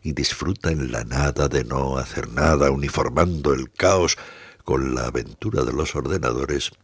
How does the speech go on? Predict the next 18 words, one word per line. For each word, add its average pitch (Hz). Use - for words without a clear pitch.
y 104
las 64
nuevas 71
palmeras -
altísimas -
de -
los -
decibelios. -
Pero 69
a -
pesar -
de 64
todo 69
es -
aterradoramente 67
bello 71
y 62
conmovedor 60